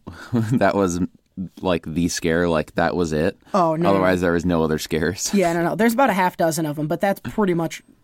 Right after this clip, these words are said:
Speaker 2: that's what they all are. So he, he continues to talk to himself. He sees it, and then he, like, freaks out for a second, and then he starts going like, "You're just seeing things. You're drunk. You don't even, you don't know what's going on.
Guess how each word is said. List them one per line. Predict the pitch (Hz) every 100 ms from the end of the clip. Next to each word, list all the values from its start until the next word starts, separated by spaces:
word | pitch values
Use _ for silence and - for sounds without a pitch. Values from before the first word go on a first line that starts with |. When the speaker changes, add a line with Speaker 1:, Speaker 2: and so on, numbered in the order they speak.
| -
Speaker 2:
that's | 175 -
what | 185
they | 190
all | 208 -
are. | 104 - - - - - -
So | - 214 185 165 - _ _ _
he, | 240 233 233 220 - _ _ _
he | - - 240 240 - -
continues | 208 185 247 269 240
to | 196
talk | 196 180
to | 151
himself. | 151 151
He | 165
sees | 160 - 208 226
it, | 277 -
and | 190
then | 185
he, | 185
like, | 180 175 -
freaks | 220 220 -
out | 185
for | -
a | 165
second, | 170 165 -
and | 175
then | 175
he |
starts | 170 175
going | - 170
like, | 160 147 - - -
"You're | 185
just | 170 160
seeing | - 165 156
things. | 151 147 143 -
You're | 180 175
drunk. | 160 156 143 - - -
You | 185 175
don't | 170
even, | 165 160 156 147
you | 170
don't | 170 156
know | 156
what's | 156 -
going | 151 143
on. | 151 151 143